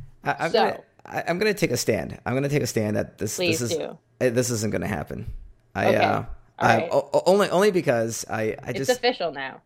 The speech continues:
Speaker 2: that you
Speaker 1: I,
Speaker 2: said
Speaker 1: I,
Speaker 2: this.
Speaker 1: no, I feel
Speaker 2: <laughs>
Speaker 1: like we, we've done so well in the last, and, you know, e-, every city's different, right? So,
Speaker 2: Right.
Speaker 1: uh, Toronto typically follows trends, and New York, New York City, and, and Chicago, um, and other places.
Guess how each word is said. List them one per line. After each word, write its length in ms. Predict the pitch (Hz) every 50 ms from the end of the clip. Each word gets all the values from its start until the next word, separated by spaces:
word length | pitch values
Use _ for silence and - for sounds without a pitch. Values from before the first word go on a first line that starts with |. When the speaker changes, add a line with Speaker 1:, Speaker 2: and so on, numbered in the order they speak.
| _ -
Speaker 2:
that 100 | - -
you 60 | -
Speaker 1:
I, 80 | -
Speaker 2:
said 140 | - - 151
Speaker 1:
I, 40 | 160
Speaker 2:
this. 200 | - - - - - _ _ -
Speaker 1:
no, 320 | - 190 233 240 190 160
I 120 | 127 147 156
feel 200 | - - 214 247
Speaker 2:
<laughs> 60 | 254 233
Speaker 1:
like 200 | 208 - 233 -
we, 180 | 147 160 165
we've 220 | - 156 160 143 151
done 200 | 160 156 151 147
so 320 | 143 - - 147 147 151
well 540 | 147 131 123 120 131 139 135 123 101 87 87
in 140 | - 113 113
the 100 | 107 101
last, 440 | 104 110 117 113 113 - - - -
and, 120 | 151 165
you 80 | - 175
know, 160 | 151 135 135
e-, 180 | 92 110 117 -
every 260 | - 135 143 135 151
city's 380 | 135 - - 120 107 101 95 95
different, 380 | - 101 104 - - 82 78 78
right? 200 | 95 104 113 -
So, 280 | - - 107 104 101
Speaker 2:
Right. 180 | - 180 147 - - - -
Speaker 1:
uh, 180 | - 98 110 104
Toronto 340 | - - 135 127 127 127
typically 340 | 117 - 120 - - 120 113
follows 360 | - - 107 104 107 104 104
trends, 480 | - - 107 104 107 104 101 101 101 101
and 120 | 98 95
New 80 | 98 92
York, 360 | 92 101 98 - - _ - -
New 80 | 104
York 160 | 104 95 92
City, 440 | - - 104 95 92 101 95 92 87
and, 140 | 85 87 85
and 160 | 69 95 110
Chicago, 680 | - - - - 101 95 95 78 85 85 87 87 - - - - - - - _ _ -
um, 500 | - 107 104 95 95 92 95 92 82 -
and 120 | - - 110
other 160 | 104 110 104
places. 680 | - - - 95 - - - - 82 85 87 - -